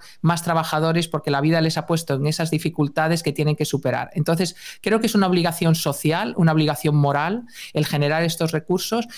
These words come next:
y yo creo que Ventea, que es una, una asociación que se ha montado muy despacito y está muy bien pensada y muy bien organizada,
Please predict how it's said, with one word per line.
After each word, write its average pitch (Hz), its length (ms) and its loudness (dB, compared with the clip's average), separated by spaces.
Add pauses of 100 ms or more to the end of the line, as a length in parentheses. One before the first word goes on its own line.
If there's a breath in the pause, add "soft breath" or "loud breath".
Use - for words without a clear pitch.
(120)
y 160 60 4
yo 165 100 4
creo 180 180 0
que 160 80 0
Ventea, 151 600 0
que 143 80 -2
es 151 80 -2
una, 156 260 2
una 165 180 4
asociación 170 560 0
que 151 260 -2
se - 140 -4
ha - 20 0
montado 185 360 0
muy 180 140 6
despacito 180 600 -2
y 180 60 2
está 165 200 -2
muy 180 300 6
bien 170 260 2
pensada 165 380 0
y 165 60 2
muy 160 100 4
bien 151 160 2
organizada, 151 680 -2